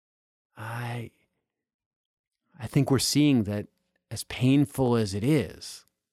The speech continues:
and as painful as it's going to be, there's also opportunity and hope and goodness that's, that's emerging, character that's being revealed.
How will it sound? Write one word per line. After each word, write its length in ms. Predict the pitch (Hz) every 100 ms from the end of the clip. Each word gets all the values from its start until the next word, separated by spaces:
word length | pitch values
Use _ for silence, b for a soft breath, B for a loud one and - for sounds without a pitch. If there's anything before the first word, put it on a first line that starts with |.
| _ -
and 60 |
as 120 | 107 -
painful 360 | 120 127 120
as 100 | 110
it's 140 | 104 -
going 220 | 110 98
to 60 |
be, 460 | 87 131 131 87 85 B B B B
there's 260 | 120 113 -
also 840 | - 123 127 - 131 120 120 117 113 _ _ _ _ _ _ _ _ _ _ _ _ _ -
opportunity 800 | 104 - 120 - 123 110 85 - _ _ _ _ _ _ _
and 140 | 113 95
hope 460 | - 123 95 - - - _ _ _ _ _ _ -
and 720 | 107 107 104 104 104 104 - _ _ _ _ _ -
goodness 640 | 135 120 87 - - - _ _ _ _ _ _ _ _ -
that's, 560 | 80 120 117 - - -
that's 220 | 120 -
emerging, 380 | 113 120 98 98
character 640 | - 131 135 131 - 110
that's 220 | 101 98
being 260 | - 107 110
revealed. 600 | 104 95 104 95 85 -